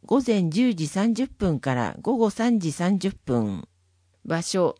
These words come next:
豆カフェ、泉町三の九の七。当日、直接会場へ。問い合わせ、チクチク、藤井。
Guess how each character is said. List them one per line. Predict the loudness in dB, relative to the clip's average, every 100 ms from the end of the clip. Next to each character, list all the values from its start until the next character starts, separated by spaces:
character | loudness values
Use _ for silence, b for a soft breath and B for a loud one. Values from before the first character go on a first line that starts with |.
| _
豆 | -2 2 2
カ | 0 -2
フ | 0 0
ェ、 | 0 -2 _ _ _
泉 | -2 0 4 4
町 | 4 4 6 4 2
三 | 0 0 2
の | 2 0
九 | -2 -2 2
の | 2
七。 | 2 0 0 -2 -6 _ _ _ _ _ _ 0
当 | 4 4
日、 | 2 -2 0 0 0 -4
直 | -6
接 | -2 -2 -2 -4
会 | 0 0
場 | 2 2 4
へ。 | 2 0 -4 _ _ _ _ -4
問 | 0 2
い | 2
合 | 2
わ | 0
せ、 | 0 2 2 -2 -8
チ | -8
ク | -2 -2
チ | -2 -4
ク、 | -4 -4 -8
藤 | -6 -2 0 2 2 2
井。 | 0